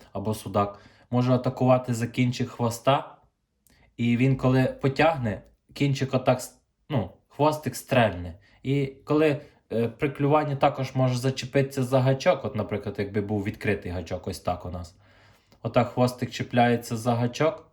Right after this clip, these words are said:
і все. І ви вже далі робите проводку, а проводка у вас не виходить. Тому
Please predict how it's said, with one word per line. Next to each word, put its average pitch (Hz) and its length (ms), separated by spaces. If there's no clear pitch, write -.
і 117 80
все. 104 360
І 120 80
ви 139 120
вже 139 160
далі 143 260
робите 139 340
проводку, 139 480
а 107 40
проводка 113 440
у - 20
вас 101 220
не 101 100
виходить. - 540
Тому 139 520